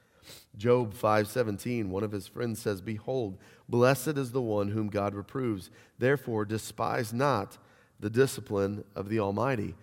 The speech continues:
And this is not a, this is not an Old Testament, New Testament thing. Obviously, we always have the tendency to think Old Testament God is where he does all the punishment and the mean things, and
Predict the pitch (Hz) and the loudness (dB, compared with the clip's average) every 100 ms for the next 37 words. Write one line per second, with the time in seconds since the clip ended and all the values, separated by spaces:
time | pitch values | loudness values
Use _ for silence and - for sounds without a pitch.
0 | - _ _ 104 113 113 110 110 117 113 | -20 _ _ -2 -2 -2 0 2 4 4
1 | 107 - - - 104 110 117 123 104 104 | 2 -2 -12 -12 -8 0 2 2 0 -2
2 | 120 110 117 - 113 104 - _ _ _ | -2 0 -2 0 -2 -2 -6 _ _ _
3 | - 139 - 107 - 95 - 98 101 104 | -2 0 2 0 0 -6 -2 -2 0 0
4 | 113 107 104 101 104 107 104 98 107 107 | -2 -6 -4 -2 -2 -4 -6 -6 -4 -4
5 | 101 107 98 92 - - _ - 107 - | -6 -6 -6 -10 -18 -20 _ 0 0 0
6 | - 110 113 113 - 110 104 104 98 98 | -2 -2 0 -2 -2 -6 0 2 4 2
7 | 95 104 104 101 98 101 98 95 98 95 | -2 -2 -2 -2 -2 -2 -4 -4 -4 -4
8 | 101 - 95 98 98 95 95 95 98 | -8 -6 -2 -2 -2 -2 -4 -6 -8